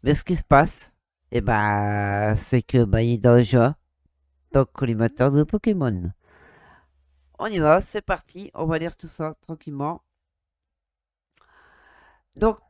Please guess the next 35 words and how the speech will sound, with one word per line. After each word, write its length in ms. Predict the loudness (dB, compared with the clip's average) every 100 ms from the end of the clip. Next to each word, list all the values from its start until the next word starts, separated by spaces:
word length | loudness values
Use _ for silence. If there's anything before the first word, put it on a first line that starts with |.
| -6
Palm-, 400 | -2 -2 -4 -10
euh, 360 | -6 -4 -6 -2
Palworld 600 | 2 2 2 -2 -2 -4
est 140 | -8 -8
un 80 | -8
carton 320 | -8 -8 -10
intergalactique 720 | -8 -8 -6 -6 -6 -14 -18
sur 180 | -14 -14
Steam 320 | -12 -12 -8
et 160 | -8
Xbox 460 | -8 -4 -2 -2 -2
et 80 | -4
a 80 | -4
fini 440 | -8 -12 -8 -10
par 220 | -2 0
attirer 340 | 0 -4 -6 -6
l'attention 440 | -6 -10 -18 -18
de 180 | -14 -16
Nintendo 580 | -16 -20 -18 -16 -12 -10
et 60 |
la 140 | -10 -10 -14
Ni-, 240 | -18 -18 -2
Pokémon, 580 | -2 0 -8 -8 -8 -8
euh, 340 | -8 -6 -6 -6
Company 640 | -2 -2 -2 -6 -12 -14
qui 180 | -12 -6
ont 140 | -6 -4
communiqué 680 | -8 -8 -10 -12 -8 -6 -6
sur 260 | -6 -8
la 220 | 0 0 -2
situation. 1900 | -12 -18 -18 -16 -18 _ -20 -16 -12 -6 -6 -6 -14 -20 -20 -18 -16 -16 -20 _ _ _ -20 -20 _ _ _ _ _ _ _ _ _ _
Fallait 300 | -16 -10 -8
que 60 | -6
ça 340 | -2 2 2
arrive. 380 | 0 -4 -8 -18